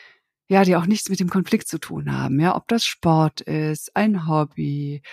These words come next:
ein entspannter Abend mit Freunden oder Entspannungsübungen. Also alles, was dich stärkt und dir Freude gibt,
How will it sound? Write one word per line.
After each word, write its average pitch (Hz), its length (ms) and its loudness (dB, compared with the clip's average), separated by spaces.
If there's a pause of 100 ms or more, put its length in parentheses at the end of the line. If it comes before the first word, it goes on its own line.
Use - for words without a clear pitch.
(260)
ein 202 140 2
entspannter 214 500 0
Abend 196 240 4
mit 202 140 -2
Freunden 147 540 2
oder 185 180 0
Entspannungsübungen. 147 1400 -2 (280)
Also 190 220 0 (100)
alles, 254 480 4
was - 300 0
dich 262 220 4
stärkt 214 680 0
und 214 160 -4
dir 180 100 0
Freude 202 440 2
gibt, - 400 -2